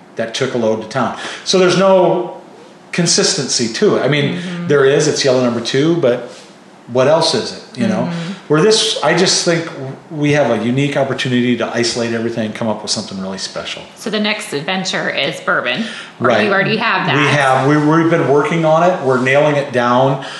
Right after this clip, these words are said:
Speaker 1: You know, the first thing is, um, you experiment and you, you, you find your flavor. Okay, we've, and your process. So we've done that with our vodka. We're there.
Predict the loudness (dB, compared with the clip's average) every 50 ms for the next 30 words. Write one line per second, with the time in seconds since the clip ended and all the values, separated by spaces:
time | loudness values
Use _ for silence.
0 | -14 -14 -6 -2 0 2 2 2 2 2 4 4 4 4 4 2 2 2 4 2
1 | 2 2 2 2 2 2 0 0 -2 -2 -2 0 2 2 2 0 0 -2 -4 -8
2 | -12 -18 -20 -20 -20 -20 -20 -20 -20 -20 -20 -20 -20 -20 -20 -20 -20 -20 -20 -20
3 | -20 -20 -20 -20 -20 -20 -12 -6 -2 0 2 2 4 2 2 0 0 -2 -2 0
4 | 2 2 2 2 2 -2 -4 -6 -8 -12 -12 -6 -2 0 2 2 2 2 0 0
5 | -2 -2 -4 -8 -10 -8 -2 0 2 2 2 2 0 -2 -6 -12 -16 -20 -20 -20
6 | -20 -20 -20 -20 -20 -20 -20 -20 -20 -20 -20 -20 -20 -20 -20 -20 -20 -12 -4 0
7 | 0 0 0 0 -2 -4 -6 -4 -4 -4 -2 0 0 2 2 4 2 2 2 2
8 | 0 0 -2 -4 -2 0 0 0 0 2 2 2 2 2 -2 -6 -8 -6 -6 -4
9 | 0 2 2 4 4 4 2 2 -2 -8 -12 -14 -16 -16 -18 -12 -4 -2 2 2
10 | 2 2 2 2 0 0 0 0 0 0 0 0 -2 -4 -6 -6 -4 -2 0 2
11 | 2 2 4 4 2 2 2 2 2 2 2 2 2 0 0 0 0 0 0 0
12 | -2 -2 -6 -8 -12 -14 -6 0 2 4 4 4 4 2 0 -2 -6